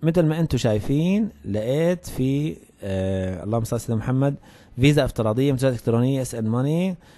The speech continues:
التكلفة والإجمالي، أداة الكمية وكل شيء بالضبط متل ما هو مكتوب. طبعا هون، آه، لأنه ما معي نقاط، رصيدي هو صفر نقاط، غير كافي لإتمام عملية الطلب، فكلمة عم-، إتمام الطلب هون مخفية، مو ظاهرة عندي.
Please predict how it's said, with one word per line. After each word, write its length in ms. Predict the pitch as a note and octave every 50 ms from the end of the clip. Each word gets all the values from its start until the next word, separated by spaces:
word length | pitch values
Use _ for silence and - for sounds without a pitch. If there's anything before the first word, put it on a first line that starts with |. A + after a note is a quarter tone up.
| - - _ -
التكلفة 560 | A#2+ - - D3 D3 D3+ D#3 D#3+ D3 D#3+ D#3+
والإجمالي، 580 | D#3 C#3 B2 A2+ A#2 A2 A2+ C#3 C#3+ D3+ D3+ B2
أداة 160 | B2 C#3 D3
الكمية 500 | C#3 - C#3 C3 C3+ C#3 D3+ D#3+ D#3+ D3
وكل 220 | A#2+ - A#2 A#2
شيء 360 | - - D3 D3 D#3 D#3+ D#3 - - -
بالضبط 580 | A2+ A#2+ A#2+ A#2+ - C3+ B2+ A#2+ A#2+ - - -
متل 320 | B2 C3 C3 - D3 C3
ما 100 | C3 B2
هو 160 | B2+ B2+ A#2+
مكتوب. 380 | A2+ G#2+ - - - F2+ D#2 - - _ _ _ _ - - - - - - - - - - - _ - -
طبعا 280 | C3+ C3 C3+ D3 D3
هون، 400 | D#3 F3+ G3+ G#3 G3+ G#3 G#3+ A3 - - _ _ _ _ _ _ _ _ _ _ _ _ _ _ _
آه، 180 | C3 B2+ B2+ B2+
لأنه 240 | C3 C#3+ D#3+ E3 D#3+
ما 140 | F3 F#3+ G3+
معي 200 | G3+ F#3 E3+ D3+
نقاط، 580 | C#3+ C3 C3+ C3 C3 D3 E3+ E3+ - - - - _ A#2
رصيدي 320 | B2 - - E3 D3+ D3
هو 120 | D3 D3+ C#3
صفر 360 | C3+ - D#3 - D3+ C3+ C3
نقاط، 480 | B2+ B2 B2 C#3 E3 F3 - - - - -
غير 220 | A#2 A#2+ D3+ D#3+ D3
كافي 260 | - E3+ D#3+ C#3+ D3+
لإتمام 280 | B2+ - D3 C#3+ C#3+
عملية 180 | C3 C3 C3+ B2+ -
الطلب، 360 | A#2+ - - B2 C3 D#3 E3
فكلمة 520 | C#3+ - - C3+ B2+ - E3 E3+ E3+ D#3+ - - -
عم-، 140 | - C3 D#3
إتمام 400 | - A#2+ - D#3 D#3+ E3+ F3+ F3
الطلب 400 | - - - E3 E3+ E3+ D3+ C#3
هون 320 | D#3 D#3 E3 E3+ F3 D#3+ - - - - - - - - - -
مخفية، 520 | B2 C#3+ - - - - D#3+ C#3+ B2 A#2
مو 140 | C3 D3+ E3
ظاهرة 300 | D3+ D#3 D#3 C#3+ C#3 B2+
عندي. 380 | A#2 A2 A2 G#2 F#2+ F2 E2+